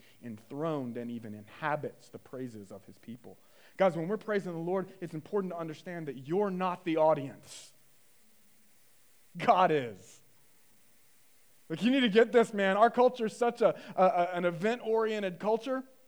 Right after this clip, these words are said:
Like, like, you guys understand, praise God for our band up here,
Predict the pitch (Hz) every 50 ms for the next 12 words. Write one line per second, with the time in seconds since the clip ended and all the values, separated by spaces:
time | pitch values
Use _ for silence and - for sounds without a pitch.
0 | - _ _ _ _ _ _ _ _ - 208 220 - 202 208 202 - - - -
1 | 190 185 185 185 247 247 247 233 226 247 240 208 - 277 262 262 233 - - -
2 | - - 247 269 311 233 160 208 226 277 277 233 196 - 247 233 220 190 170 180
3 | 180 208 233 233 262 254 - 220 262 269 285